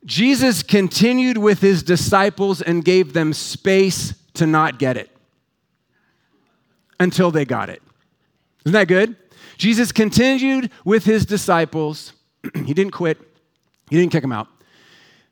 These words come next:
And gave them space to not get it until they got it.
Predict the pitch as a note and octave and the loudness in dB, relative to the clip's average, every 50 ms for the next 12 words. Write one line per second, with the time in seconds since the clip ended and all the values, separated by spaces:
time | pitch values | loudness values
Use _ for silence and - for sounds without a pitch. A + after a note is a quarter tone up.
0 | _ _ _ _ - G3+ G#3+ F#3+ A#3 B3+ C4+ C4+ B3 C4+ C4+ C4+ A#3 - - - | _ _ _ _ 0 0 2 4 4 4 4 4 2 2 2 2 0 -2 -6 -4
1 | - A#3 A#3 A#3 A3+ - - - G3+ G3+ G3+ G3 F#3+ F#3+ F3+ D3 D3+ D3 C3+ C3 | 0 2 4 4 4 2 0 -2 -2 0 0 0 -2 -2 -2 -2 -2 -2 -2 -2
2 | C3+ - - - _ _ _ _ _ _ _ _ _ _ _ _ _ _ _ _ | -4 -6 -8 -14 _ _ _ _ _ _ _ _ _ _ _ _ _ _ _ _
3 | _ - F3+ E3 - D#3+ D3+ C3 B2 A2 G2+ F#2+ E2+ G#2 - - | _ -8 -8 -8 -6 -8 -8 -8 -10 -10 -10 -12 -14 -14 -16 -16